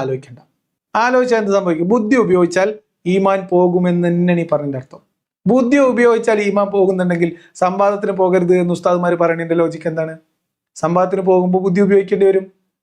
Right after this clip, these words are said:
സംവാദം കേട്ടോണ്ടിരിക്കുന്നവർ ബുദ്ധി ഉപയോഗിക്കാൻ സാധ്യത കൂടുതലാണ്. കാരണം ലൈവായിട്ടൊരു കാര്യം കേൾക്കുകയാണ്, സ്വാഭാവികമായിട്ടും അവരവരുടെ ബുദ്ധി അറിയാതെ ഉപയോഗിച്ചു പോകും. എത്ര കൺട്രോൾ ചെയ്ത് പിടിച്ചാലും ബുദ്ധിയല്ലേ,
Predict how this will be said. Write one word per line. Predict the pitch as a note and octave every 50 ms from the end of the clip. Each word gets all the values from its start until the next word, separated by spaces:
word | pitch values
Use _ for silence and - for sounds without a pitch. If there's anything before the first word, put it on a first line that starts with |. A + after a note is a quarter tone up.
| _ _ _ _ -
സംവാദം | F3 F#3 G3 G#3+ A3 A#3 A3+ A#3
കേട്ടോണ്ടിരിക്കുന്നവർ | A3 A3+ A3+ A3 C4 C4 B3+ B3+ B3 B3+ B3+ A#3 A#3+ A#3+ B3 A#3+ A#3+
ബുദ്ധി | B3+ A3+ C4+ C4+ B3
ഉപയോഗിക്കാൻ | B3+ B3+ B3+ B3+ B3+ B3+ B3 B3 B3
സാധ്യത | A#3 A3+ G#3+ A#3+ A#3+ A#3+ A#3+
കൂടുതലാണ്. | A#3+ A#3 A3+ A#3 A3+ A3+ A3 G#3+ G#3 G#3 G3+ G#3
കാരണം | G3+ G#3 G#3+ G#3+ G#3+
ലൈവായിട്ടൊരു | G#3 G#3+ A3+ A#3 A3+ A3+ A3+ A3+ A3+ A3 A3
കാര്യം | G#3 G#3+ A3 G#3 -
കേൾക്കുകയാണ്, | G#3+ G#3 G#3 G#3+ G#3 G3 G3+ G3 - _ _ _ -
സ്വാഭാവികമായിട്ടും | F#3 F3+ F#3+ F#3+ A3 A3 A3+ A3+ G#3+ A3+ G#3+ G#3 G#3 G3+ - A3+ B3+ B3+ - _ _ _ _ _ F3
അവരവരുടെ | F3+ G3+ G#3 G3+ G3+ G3 G3+ F#3+ F#3
ബുദ്ധി | G3 F3 G3 G3 F#3+
അറിയാതെ | F#3+ G3+ A3 A#3 A#3+ B3 B3+ B3 G#3+
ഉപയോഗിച്ചു | G3+ A#3+ B3+ C4 B3+ B3+ A#3 A3+
പോകും. | G3+ E3+ - - - F3+
എത്ര | - _ _ - B3+ B3+ A#3+
കൺട്രോൾ | A3 G#3+ G#3+ A3+ A#3 A#3 A3+
ചെയ്ത് | A3+ G#3+ G3+
പിടിച്ചാലും | G3+ F3+ - - F#3+ F#3+ F#3+ G3+ G3+ - - _ _ _ _ _ _
ബുദ്ധിയല്ലേ, | F#3 G#3 G#3 G3 A3 B3+ B3 A3+ G#3+ G#3